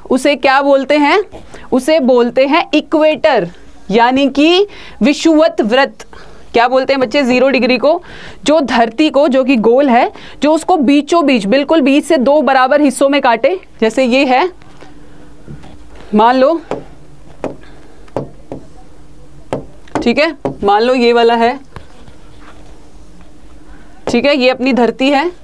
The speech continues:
ठीक है, ये जो धरती को बिल्कुल बीचों बीच दो बराबर हिस्सों में काट दे, इसको हम बोलते हैं इक्वेटर,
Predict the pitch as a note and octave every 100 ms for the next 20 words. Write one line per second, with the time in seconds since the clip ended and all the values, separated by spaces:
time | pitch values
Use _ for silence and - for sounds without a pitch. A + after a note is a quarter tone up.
0 | - - - - - - - - - -
1 | - A#3 C#4+ D#4 G4+ - - - C4 D#4
2 | E4+ C4+ C4+ B3 D4+ F4 D#4+ G#3 D#4 E4+
3 | F4 C#4 E4+ D4 C#4+ C#4+ D4+ C#4 D4+ D4
4 | C4 C#4+ C4 B3+ C#4 D4 C4+ - C4 C4+
5 | B3+ C4 A3 C#4+ E4+ - - - B3+ -
6 | D4+ D#4+ D4+ C#4 B3+ A3+ B3 C#4+ - D4
7 | C#4 D4 C4+ G#3+ F3